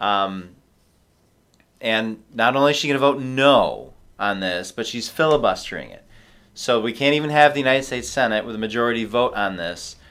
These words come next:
In their mind, it's beyond the pale to not commit infanticide.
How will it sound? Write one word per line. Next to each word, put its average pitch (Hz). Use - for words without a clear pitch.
In 110
their 117
mind, 113
it's -
beyond 117
the 123
pale 95
to 92
not 104
commit 107
infanticide. 87